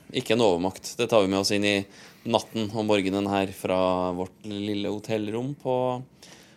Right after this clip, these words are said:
eh, ja, durer noen mot-, biler forbi på motorveien her gjennom natten, mens vi skal sjekke stemninga da, dagen før dagen i, eh, i New York, før Norge skal møte Brasil.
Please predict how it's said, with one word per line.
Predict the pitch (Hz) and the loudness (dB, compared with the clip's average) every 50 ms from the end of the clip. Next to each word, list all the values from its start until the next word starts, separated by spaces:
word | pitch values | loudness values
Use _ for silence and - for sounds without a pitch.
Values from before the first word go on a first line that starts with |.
| _ _ _ - | _ _ _ -10
eh, | 52 57 55 53 53 - - | -8 -6 -6 -4 -6 -6 -6
ja, | - - - - _ _ - _ - - - - - 85 87 | -8 -10 -12 -16 _ _ -20 _ -20 -20 -20 -20 -18 -14 -8
durer | 95 98 95 85 80 95 | -4 -2 -2 0 0 -2
noen | 110 110 104 | -2 -4 -6
mot-, | 101 - - 104 104 104 104 104 107 113 120 127 135 | -8 -10 -10 -8 -6 -6 -4 -6 -6 -4 -4 -2 0
biler | 143 143 127 120 113 | 0 2 2 0 0
forbi | 131 131 131 131 131 | 0 -2 -2 -2 0
på | 139 | -2
motorveien | 135 123 - 123 120 123 123 127 139 | -4 -2 -2 -2 0 0 0 -2 -4
her | 139 139 - 139 | -6 -6 -6 -6
gjennom | 131 131 131 131 | -4 -2 -2 -2
natten, | 131 131 - - 147 147 147 143 | -2 -4 -4 -8 -8 -8 -6 -6
mens | 135 131 127 127 127 127 | -4 -4 -4 -4 -2 -2
vi | 127 123 | -2 -4
skal | - - 131 127 127 127 - - - - - - - _ - - _ - _ - - - | 0 2 4 4 4 2 -2 -12 -20 -20 -20 -20 -20 _ -20 -20 _ -20 _ -20 -18 -16
sjekke | - - - - - - - 190 175 - - - - - 135 135 | -16 -16 -10 -6 -2 2 4 4 4 2 0 -10 2 2 2 4
stemninga | - 156 147 139 120 110 110 117 131 139 | 6 4 4 6 4 4 4 4 6 8
da, | 135 120 110 107 | 8 6 6 8
dagen | 117 113 104 98 104 110 107 | 8 8 8 8 6 2 2
før | 120 113 110 | 2 4 6
dagen | 107 98 95 92 98 107 107 107 107 110 113 104 90 - | 6 6 6 6 4 0 -2 -2 -4 -8 -12 -10 -8 -2
i, | - 98 104 104 104 104 101 101 | 0 0 2 2 2 0 0 0
eh, | 101 101 101 101 101 104 101 101 98 98 - - - | 0 0 0 0 0 0 0 -2 -2 -2 -4 -4 -2
i | 104 117 120 | -2 0 0
New | 117 117 | 2 2
York, | 117 117 117 123 127 123 | 4 6 6 6 4 2
før | - - - 117 107 107 110 | -4 -6 -2 -2 -2 0 0
Norge | 107 101 90 87 92 | -2 -2 -2 -4 -6
skal | - 101 98 | -6 -6 -8
møte | 87 82 - 98 | -8 -8 -8 -8
Brasil. | 98 95 - 95 95 98 | -8 -8 -8 -8 -10 -10